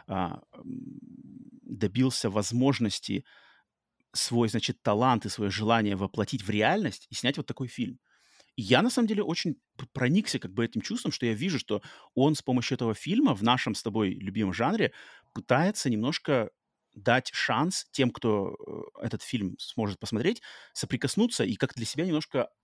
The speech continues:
раскрыть вот эти грани, показать, есть такая-то культура, есть такое-то место, такие-то страны, вот в них такие-то взаимоотношения между людьми, а, возможно, где-то утрированные, гипертрофированные, но есть поверье, есть, э, такая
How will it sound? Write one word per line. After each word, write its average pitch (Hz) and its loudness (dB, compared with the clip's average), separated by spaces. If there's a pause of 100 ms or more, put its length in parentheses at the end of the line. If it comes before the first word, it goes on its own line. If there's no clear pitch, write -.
раскрыть 135 0
вот 117 -4
эти 107 -6
грани, 120 4 (540)
показать, 120 2
есть 123 -2
такая-то 135 0
культура, 110 -4
есть 107 -2
такое-то 160 -2
место, 107 2 (220)
такие-то - -8
страны, 143 4
вот 92 -6
в - -6
них 120 -2
такие-то 131 0
взаимоотношения 120 2
между 117 2
людьми, 110 0 (380)
а, 98 -2
возможно, 117 2
где-то 120 0
утрированные, 113 2
гипертрофированные, 120 2
но 110 2
есть 117 -2
поверье, 107 0 (380)
есть, 107 0
э, 120 0
такая 127 4